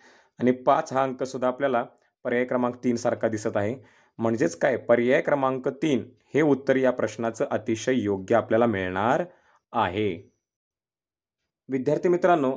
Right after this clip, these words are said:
आपण एक कागदाची पण एक क्लुप्ती वापरली होती बघा, फक्त आपण आरशामध्ये ती घेतली नाही, कारण दोन क्लुप्त्याच अशा आहेत की त्या सुंदर आहेत आणि व्यवस्थित आपण वापरू शकतो. चला आपण या क्लुप्तीचा विचार करूया. आपण काय केलं होतं, शिकवताना सांगितलेलं होतं आपण हा भाग, हा पंधरा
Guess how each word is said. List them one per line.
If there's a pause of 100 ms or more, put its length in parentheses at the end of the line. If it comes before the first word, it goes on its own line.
(160)
आपण
एक
कागदाची
पण
एक
क्लुप्ती
वापरली
होती
बघा, (500)
फक्त (380)
आपण
आरशामध्ये
ती
घेतली
नाही, (380)
कारण
दोन
क्लुप्त्याच
अशा
आहेत
की
त्या
सुंदर
आहेत
आणि
व्यवस्थित
आपण
वापरू
शकतो. (500)
चला
आपण
या
क्लुप्तीचा
विचार
करूया. (340)
आपण
काय
केलं
होतं,
शिकवताना
सांगितलेलं
होतं
आपण
हा
भाग, (500)
हा
पंधरा